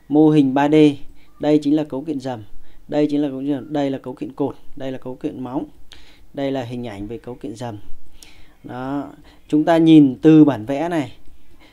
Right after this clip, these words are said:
từ bản vẽ này chúng ta làm sao chúng ta triển khai được ra thực tế như thế này thì chúng ta phải hiểu được cái bản vẽ. Đó, muốn hiểu được bản vẽ thì bây giờ chúng ta bắt đầu đi vào nghiên cứu về cái bản vẽ này.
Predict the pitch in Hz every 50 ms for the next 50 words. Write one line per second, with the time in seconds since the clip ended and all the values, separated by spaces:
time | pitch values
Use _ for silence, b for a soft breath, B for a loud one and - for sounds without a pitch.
0 | b b - 156 160 151 147 143 127 113 120 139 139 165 165 151 131 117 - 139
1 | 131 147 160 156 147 147 139 127 123 - 147 135 135 - 139 135 - - - -
2 | _ - - 151 107 98 - - 135 135 135 135 131 117 120 131 127 - 139 -
3 | - 117 120 127 147 147 143 139 143 139 120 104 - b b b b b b -
4 | - 139 135 135 127 107 - - - 123 - - 143 135 - 123 110 107 135 127
5 | 104 98 104 113 113 - 151 147 101 92 98 120 139 147 - - _ _ _ -
6 | - _ b b b b b b b b b - - 131 131 135 143 151 b b
7 | b b b - - 151 147 151 156 170 214 214 214 180 151 143 143 143 147 143
8 | 131 135 151 160 170 175 175 170 160 170 165 170 160 151 156 151 160 - 170 160
9 | 170 196 202 185 160 151 147 151 156 151 151 143 139 147 151 151 151 151 151 143
10 | 147 175 196 160 151 151 160 156 120 110 123 135 147 165 151 135 117